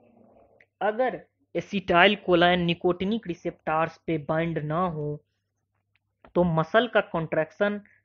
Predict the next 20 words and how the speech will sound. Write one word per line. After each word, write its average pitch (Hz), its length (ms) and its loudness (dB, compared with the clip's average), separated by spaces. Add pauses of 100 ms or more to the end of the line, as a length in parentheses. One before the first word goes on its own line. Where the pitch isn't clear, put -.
(160)
इफेक्ट 196 400 -4
होता 151 340 -6
है, 147 260 -8 (340)
जिससे 185 280 -4
कि 240 140 -2
माइस्थेनिया 185 720 2
ग्रेविस 175 400 -6
जैसे 165 300 -6
कंडीशन 170 560 -6
अपीयर्ड 165 480 -8
होता 147 280 -10
है। 160 260 -20 (380)
माइस्थेनिया 180 600 -4
ग्रेविस 190 420 -2
के 190 120 0
कंडीशन 165 580 -4
में 151 320 -8 (1300)
फ्रेश 214 340 0
सेल 185 500 0
पे, 165 260 -4